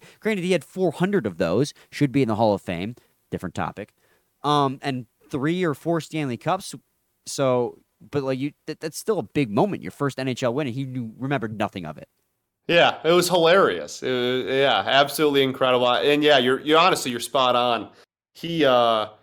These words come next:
Speaker 2: he, when he first joined the booth, he was really stiff, and I, I don't think a lot of people were, um, thought that he was gonna be very good at it. But, but yeah,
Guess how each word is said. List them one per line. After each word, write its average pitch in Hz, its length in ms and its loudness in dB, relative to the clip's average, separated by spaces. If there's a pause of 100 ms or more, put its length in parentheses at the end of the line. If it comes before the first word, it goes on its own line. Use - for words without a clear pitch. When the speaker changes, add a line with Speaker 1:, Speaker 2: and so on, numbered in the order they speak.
(420)
Speaker 2:
he, 139 280 -2
when 139 160 2
he 170 100 -2
first 165 340 0
joined 143 220 2
the 127 60 0
booth, 127 320 0
he 131 80 -6
was 120 160 -6
really 127 180 -2
stiff, 123 480 0
and 110 120 -4
I, 107 260 0
I - 20 -4
don't 123 360 -4
think 123 140 -2
a 117 40 -2
lot 117 200 2
of 113 80 -4
people 120 340 -6
were, 104 280 0
um, 98 440 -2 (600)
thought 123 220 2
that 123 80 -2
he 127 80 -4
was 117 80 -6
gonna 120 160 -6
be 117 80 -4
very 110 260 -2
good 110 220 0
at 92 160 0
it. 87 160 -6
But, 95 280 -8
but 110 140 -4
yeah, 110 320 0